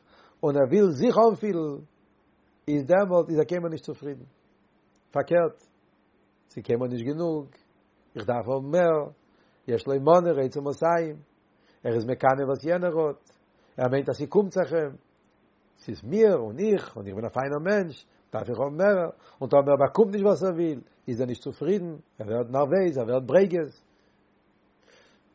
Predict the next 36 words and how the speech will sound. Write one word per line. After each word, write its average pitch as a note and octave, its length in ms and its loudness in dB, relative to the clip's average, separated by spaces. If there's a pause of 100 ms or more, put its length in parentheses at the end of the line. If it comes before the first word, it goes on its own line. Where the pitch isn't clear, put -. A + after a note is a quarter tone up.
(380)
און B2+ 100 -4
ווי C3 120 0
עס A#2+ 160 -4
שטייט, E3+ 300 0
איז E3+ 140 -6
פאר G#3+ 200 4
אים, G3+ 80 2
ווען E3+ 140 -4
ער D#3 40 0
גייט F3 300 2
דעם E3 140 0
נחש. - 680 0 (460)
און G#2 80 -12
דאס B2+ 180 0
איז D3 80 -8
דער D3 80 4
ענין D#3 160 -2
פון D3+ 140 -8
חטא E3+ 260 0
פון D#3+ 160 -6
נחש D#3 240 -4
הקדמוני. E3+ 540 -4 (360)
אז A#2 200 2
דער D3 220 6
נחש F#3 520 6
איז F3 80 -4
שטענדיג G#3+ 420 4
א G#3 140 6
אומדיקער. G3 480 -2 (1500)
דער B2 100 -2
נחש F3 400 4
האט F3+ 160 0
אין F#3 80 -4
זיך F3 160 -2
א E3+ 40 -2
טבע, G3+ 420 4